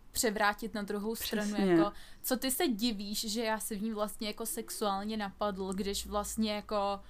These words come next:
Speaker 1: ona se fotí někde v
Speaker 2: Jo, no.
Speaker 1: plavkách.
Speaker 2: No,
Speaker 1: I'm
Speaker 2: když
Speaker 1: like
Speaker 2: ženy nechtějí být objektivizovány, proč mají prsa?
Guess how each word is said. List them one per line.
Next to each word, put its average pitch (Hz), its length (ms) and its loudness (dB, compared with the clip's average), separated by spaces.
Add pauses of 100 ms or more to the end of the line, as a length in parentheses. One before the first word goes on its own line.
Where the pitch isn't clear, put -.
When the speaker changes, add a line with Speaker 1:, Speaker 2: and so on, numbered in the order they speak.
(140)
Speaker 1:
ona 202 200 -4
se 208 180 0
fotí 196 360 -6
někde 190 260 -4
v 214 40 -2
Speaker 2:
Jo, 196 180 8
no. 180 100 4
Speaker 1:
plavkách. 165 440 -2 (400)
Speaker 2:
No, 294 240 6
Speaker 1:
I'm 220 80 6
Speaker 2:
když 254 200 10
Speaker 1:
like 247 120 10
Speaker 2:
ženy 277 220 12
nechtějí 269 380 10
být 269 180 6
objektivizovány, 196 960 0
proč - 320 -2
mají 208 220 4
prsa? - 680 0